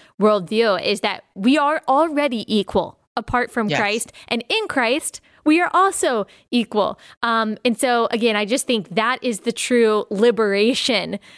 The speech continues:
Speaker 1: that Christians get to enjoy. And I just hope and pray that we model that well. And you and the Center for Biblical Unity are certainly,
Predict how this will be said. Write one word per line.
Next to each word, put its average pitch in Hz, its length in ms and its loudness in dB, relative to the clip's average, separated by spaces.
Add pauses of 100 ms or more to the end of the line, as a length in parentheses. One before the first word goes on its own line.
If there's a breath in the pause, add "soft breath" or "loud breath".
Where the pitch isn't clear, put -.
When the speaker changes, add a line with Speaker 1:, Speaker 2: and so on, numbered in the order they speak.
(140 loud breath)
Speaker 1:
that 220 280 -2
Christians 226 640 -2
get - 180 -4
to 226 180 0
enjoy. 202 580 2
And 196 120 -2
I 208 120 -4
just 196 280 -8
hope 233 240 0
and 208 120 0
pray 208 220 0
that 180 160 -2
we 190 300 -2 (540 loud breath)
model 208 560 4
that 165 480 -6 (240 soft breath)
well. 196 560 0
And 190 460 -4 (120)
you 220 640 2
and 214 200 -4
the 202 60 -4
Center 226 240 0
for 214 180 0
Biblical 208 340 0
Unity 202 580 0
are 190 60 -8
certainly, 196 840 -2